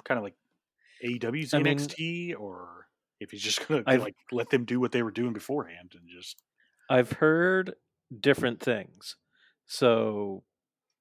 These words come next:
Speaker 2: I mean, we shouldn't expect them to do what they were going to do because now they don't own it.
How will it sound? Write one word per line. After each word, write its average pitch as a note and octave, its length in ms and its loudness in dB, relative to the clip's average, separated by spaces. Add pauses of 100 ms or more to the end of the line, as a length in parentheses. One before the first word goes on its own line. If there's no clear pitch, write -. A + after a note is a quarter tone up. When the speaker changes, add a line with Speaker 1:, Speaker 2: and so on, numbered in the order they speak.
(180)
Speaker 2:
I C3+ 60 2
mean, B2+ 220 2
we C3 100 2
shouldn't D3+ 440 -2
expect - 680 -6 (300)
them A2 360 0
to B2 120 -4
do G#2+ 200 -2
what G#2+ 160 -2
they A2 100 -6
were G#2+ 140 -6
going G#2+ 300 -10
to C3 100 -4
do A#2+ 260 -6 (1200)
because G#2 560 -4
now G#2 380 -8
they A2 100 -6
don't G#2 260 -8
own G#2+ 140 -12
it. C#3 120 -10